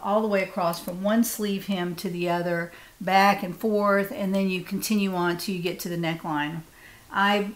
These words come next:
I didn't do that on this one. I finished the front and the back, and I'm adding the sleeves to the shoulder and creating them out of a different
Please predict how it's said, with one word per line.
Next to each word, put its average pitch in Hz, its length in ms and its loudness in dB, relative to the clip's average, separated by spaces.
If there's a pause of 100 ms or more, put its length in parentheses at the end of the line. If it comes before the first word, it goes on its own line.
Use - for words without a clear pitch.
I 190 100 0
didn't 220 240 2
do 220 140 2
that 180 200 2
on 165 160 -2
this 170 220 -4
one. 165 140 -2
I 160 160 0
finished 214 460 -2
the 196 80 -6
front 196 360 0
and 185 120 -4
the 170 60 -6
back, 180 440 -2 (320)
and 208 140 2
I'm 180 200 0
adding 214 400 4
the 208 80 2
sleeves 160 540 0 (100)
to 226 420 2
the 175 180 -6
shoulder 175 640 2 (260)
and 180 460 0 (260)
creating 214 400 4
them 180 160 0
out 170 160 4
of 160 80 -2
a 160 40 -2
different 165 480 -2